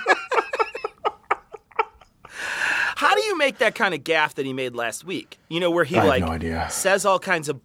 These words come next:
Speaker 1: crazy bullshit. I mean, I, I guess they said it was, like, f-, a lot of money for that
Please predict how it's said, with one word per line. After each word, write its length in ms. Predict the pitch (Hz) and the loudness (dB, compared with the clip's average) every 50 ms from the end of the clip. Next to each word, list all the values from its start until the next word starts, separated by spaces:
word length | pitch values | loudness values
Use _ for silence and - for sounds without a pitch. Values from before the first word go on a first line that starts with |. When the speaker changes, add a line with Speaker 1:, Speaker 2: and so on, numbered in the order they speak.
| _ | _
Speaker 1:
crazy 420 | - - 170 170 170 170 156 160 143 | -8 -2 -2 0 0 0 -2 -6 -8
bullshit. 480 | 117 135 143 160 160 - - 143 - - | -4 -2 -2 -2 -2 -4 -4 -4 -2 0
I 80 | - 185 | 0 0
mean, 160 | 233 320 311 | 0 0 0
I, 100 | 269 247 - - | -2 0 0 0
I 80 | 208 196 | 0 2
guess 380 | 165 285 330 311 - - - - _ _ _ _ _ _ - | 2 2 2 0 0 -4 -10 -12 _ _ _ _ _ _ -8
they 120 | 165 180 185 | -4 -2 0
said 180 | - - 294 | 0 0 0
it 80 | 302 247 | 0 -2
was, 100 | 156 131 | -4 -4
like, 140 | 143 123 - | -4 -6 -6
f-, 180 | - - - _ _ _ _ _ _ _ _ _ - | -10 -20 -20 _ _ _ _ _ _ _ _ _ 0
a 80 | 180 165 | 2 2
lot 360 | 156 160 180 185 190 190 180 | 4 4 4 4 6 6 4
of 80 | 160 | 4
money 220 | 156 151 147 143 135 | 2 2 0 0 -2
for 180 | - - 147 | -4 -4 -2
that 280 | 127 123 117 113 - - | 0 0 0 0 -2 -4